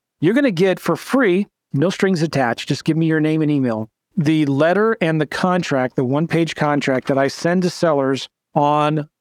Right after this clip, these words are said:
our vacant land deals. This is the same contract we use. This was a deal in Suwannee County, Florida. We sold it on owner financing, uh, making two hundred and fifty grand a month.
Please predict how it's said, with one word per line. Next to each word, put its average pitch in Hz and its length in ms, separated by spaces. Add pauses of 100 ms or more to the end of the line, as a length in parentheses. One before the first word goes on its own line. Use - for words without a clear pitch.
(120)
our 156 200
vacant 147 340
land 135 300
deals. 135 260
This 131 180
is 151 120
the 151 80
same 147 320
contract 135 520
we 127 180
use. 127 460 (280)
This 156 180
was 143 140
a 135 60
deal 139 440
in 135 180
Suwannee 139 640
County, 139 560
Florida. 151 680 (240)
We 139 80
sold 151 300
it 143 100
on 139 100
owner 139 200
financing, 147 720 (180)
uh, 135 240
making 131 320
two - 140
hundred 143 180
and 127 100
fifty 143 260
grand 131 440 (280)
a 127 60
month. 156 380